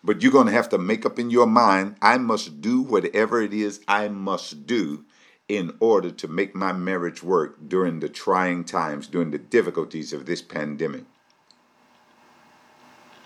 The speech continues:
You're gonna have to work out strategies for communication. You're gonna have to understand now more than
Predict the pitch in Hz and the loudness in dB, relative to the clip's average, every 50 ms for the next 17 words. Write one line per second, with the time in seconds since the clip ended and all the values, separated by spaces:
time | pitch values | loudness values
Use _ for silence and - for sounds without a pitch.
0 | - - - - - - - - - - - - - - - - - - 78 78 | -20 -20 -20 -20 -20 -20 -20 -20 -20 -20 -20 -20 -20 -20 -18 -6 2 4 6 10
1 | 98 104 101 95 - 104 101 - - 87 85 101 98 95 - 95 85 82 - - | 10 10 10 8 6 6 4 4 2 4 6 6 6 8 8 6 6 6 2 -2
2 | - - - 101 98 95 87 78 71 80 78 - - - 85 80 - - 80 76 | -2 4 6 6 6 6 4 0 -4 -6 -8 -6 0 0 0 0 0 -2 -6 -4
3 | 78 78 76 - - - 80 71 71 - - - - - - _ _ _ _ _ | -4 -4 -6 -6 -4 -4 -4 -4 -4 -6 -10 -12 -14 -16 -16 _ _ _ _ _
4 | _ _ _ _ _ _ _ _ _ _ _ _ _ _ _ - - - - - | _ _ _ _ _ _ _ _ _ _ _ _ _ _ _ -20 -20 -20 -20 -20
5 | _ _ _ - - - - - - - 85 82 82 104 95 90 104 101 - - | _ _ _ -20 -20 -20 -20 -14 -4 2 6 10 10 10 10 10 6 4 4 2
6 | - 110 101 101 92 - - - 98 92 92 87 87 87 85 90 98 101 98 90 | 2 4 4 2 2 0 4 6 8 8 8 8 6 6 6 6 6 6 4 4
7 | 85 87 87 87 92 92 92 87 78 85 78 73 - | 2 0 0 0 4 4 4 4 2 -2 -6 -6 0